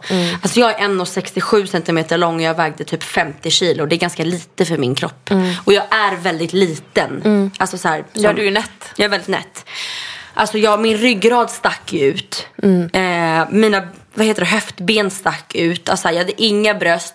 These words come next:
Speaker 2: Mina axel, vad heter det här? Nyckelben. Allting stack ut. Och jag kommer ihåg att jag stod i spegeln och bara, "Åh, jag ser så stor ut."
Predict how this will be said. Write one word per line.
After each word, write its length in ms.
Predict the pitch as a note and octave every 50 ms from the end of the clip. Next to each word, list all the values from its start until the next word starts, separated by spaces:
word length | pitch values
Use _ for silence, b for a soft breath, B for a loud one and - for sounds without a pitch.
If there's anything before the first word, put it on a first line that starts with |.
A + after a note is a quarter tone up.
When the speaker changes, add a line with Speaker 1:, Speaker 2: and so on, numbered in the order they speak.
| -
Speaker 2:
Mina 340 | G3+ G3 F#3+ F#3+ F3+ F3+ F3+ - - - - G#3 G3 -
axel, 640 | - - - - - - - - G3+ G3 F#3+ F#3 F#3+
vad 80 | G3
heter 160 | G3 G#3 - -
det 60 | D#3+
här? 220 | D#3+ E3+ G#3+ G3 B B B B
Nyckelben. 680 | - A3 G#3 G3+ - - G3+ F#3+ A3+ A3+ A3+ G#3+ G#3 G3+ B B B B B B B B
Allting 360 | - - B3 A3+ - G#3+ G3 F#3
stack 340 | F#3+ - F#3 F3 - -
ut. 200 | - G#3 G#3 F3+
Och 60 | G3 G3
jag 160 | G3 G3 G3
kommer 140 | G#3+ G#3 G#3
ihåg 160 | G#3+ G3 F#3+
att 60 | F3+
jag 100 | F3+ E3+
stod 200 | - - F3+ F3
i 40 | E3
spegeln 380 | - - G3 F3+ F3 F#3 F#3
och 60 | F3+ D#3+
bara, 200 | D#3 C#3+ A#2+ - B B B B B B B B B B B B B B -
"Åh, 80 | G#3 G#3 B B B B B B B
jag 100 | - F#3+
ser 120 | F#3+ - G3
så 160 | - - F#3
stor 340 | - - A#3+ B3 G3+ - -
ut." 340 | F#2+ - - - - -